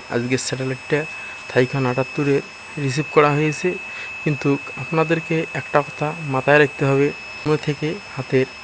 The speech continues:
বাম সাইডে আছে এলএমবির কানেক্টর। এই কানেক্টরটা আপনাদের কেউ কেউ হাতের ডাইন সাইডে রাখে, কিন্তু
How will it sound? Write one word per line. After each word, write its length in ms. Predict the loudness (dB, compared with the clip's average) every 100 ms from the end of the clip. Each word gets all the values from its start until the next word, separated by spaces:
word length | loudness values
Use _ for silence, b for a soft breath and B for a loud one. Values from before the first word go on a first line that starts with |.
| -12 -2
বাম 260 | 2 2
সাইডে 360 | 2 2 4 4
আছে 300 | 4 0 -6 -2
এলএমবির 380 | 0 2 4 2 -2 0
কানেক্টর। 440 | 2 2 -2 -6 -6 -12 B B B B
এই 120 | -2
কানেক্টরটা 680 | 4 4 4 0 -6 2 2
আপনাদের 640 | 2 -6 -2 0 2 2 0 -8 -18 -18 -18 -14 2
কেউ 200 | 4 4 4
কেউ 200 | 2 2 -8 -16 -16 -16 -16 -16 -2
হাতের 340 | 0 4 2 2 -6 -14 -2 6
ডাইন 240 | 6 6
সাইডে 400 | 2 0 2 -4 -4 -12 -6 4
রাখে, 300 | 4 4 -10 -10 -14 -16 -16 -16 B B B B 2
কিন্তু 360 | 2 6 4